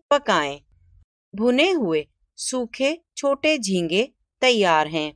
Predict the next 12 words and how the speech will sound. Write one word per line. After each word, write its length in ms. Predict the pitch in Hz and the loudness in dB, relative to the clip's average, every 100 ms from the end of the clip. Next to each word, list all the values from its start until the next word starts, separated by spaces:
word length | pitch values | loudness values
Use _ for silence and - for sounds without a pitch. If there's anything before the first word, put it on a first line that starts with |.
| _ | _
इसकी 360 | 269 - 240 - | -6 -4 -4 0
एक 220 | 226 294 | 0 2
कटोरी 520 | 220 202 165 156 233 302 _ _ | 0 0 0 0 -2 -6 _ _
लगभग 600 | 214 269 277 190 165 135 _ _ _ _ _ | 0 0 0 -4 -6 -6 _ _ _ _ _
चार 360 | 208 190 220 294 | 2 4 4 2
मिलीग्राम 560 | 214 175 175 185 240 - | 0 0 0 0 0 0
आयरन 380 | 160 156 190 233 | 0 2 0 0
देगी। 480 | 180 143 127 135 135 _ _ _ _ _ _ _ _ _ _ _ _ _ _ _ _ | -2 -2 -8 -16 -18 _ _ _ _ _ _ _ _ _ _ _ _ _ _ _ _
अच्छे 320 | 151 - 196 202 | -10 -6 -4 -2
स्वास्थ्य 400 | - 226 233 - | 0 0 -2 -6
के 120 | 262 | -6
लिए 260 | 262 294 | -4 -4